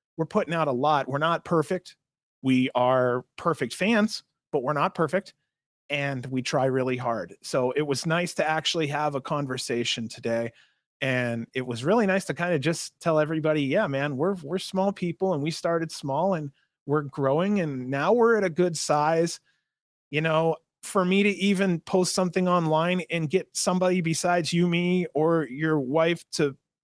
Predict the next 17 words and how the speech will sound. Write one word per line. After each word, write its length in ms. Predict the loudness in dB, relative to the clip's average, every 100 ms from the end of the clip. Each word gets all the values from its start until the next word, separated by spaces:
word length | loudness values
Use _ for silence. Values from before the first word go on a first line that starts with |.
| _
like, 200 | -2 0
like 300 | 0 0 2
it 220 | 2 2 2
or 160 | 0
retweet 460 | 2 -2 0 2 2
it 120 | 2 2
was 260 | 2 2
just 240 | 0 -2 -2
like, 200 | -2 0
"Oh 100 | -2
my 160 | -2
God." 340 | -6 -4 -4 -4 _ _ _ _ -2
And 140 | 0
now 280 | 2 2 2
I'll 220 | 4 4
post 360 | 4 0 2 0
something 420 | 0 0 -2